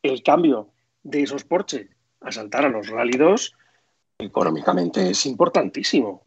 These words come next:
¿eh? Ahora, una vez que ya lo has asumido, ya se pueden buscar otras metas, pero,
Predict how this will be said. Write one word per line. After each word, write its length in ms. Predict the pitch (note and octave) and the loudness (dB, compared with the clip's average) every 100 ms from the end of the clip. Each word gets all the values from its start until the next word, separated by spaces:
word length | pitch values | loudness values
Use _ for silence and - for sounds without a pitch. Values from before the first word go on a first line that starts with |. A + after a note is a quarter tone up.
| - | -10
¿eh? 180 | C3+ - | -10 -6
Ahora, 300 | - A2 G#2+ - - | -2 0 -2 -8 -2
una 200 | D#3 C#3+ | 2 4
vez 120 | D#3+ | 4
que 100 | C#3+ | 4
ya 100 | B2+ | 2
lo 60 | B2+ | 2
has 80 | |
asumido, 540 | - - F#3 F#3+ A3+ C#4+ _ _ _ - | 0 -2 0 2 2 -2 _ _ _ -2
ya 120 | D3+ | 0
se 100 | C#3+ | 2
pueden 600 | E3 D3 B2 A#2 A2+ A2+ | 4 4 2 -2 -4 -4
buscar 280 | A#2+ - A#2 | -6 -4 -6
otras 240 | G#2+ G#2 | -6 -4
metas, 300 | C3+ D#3 F#3 | 0 2 2
pero, 500 | - A#2 A2+ A2 - | 0 -4 -4 -6 -10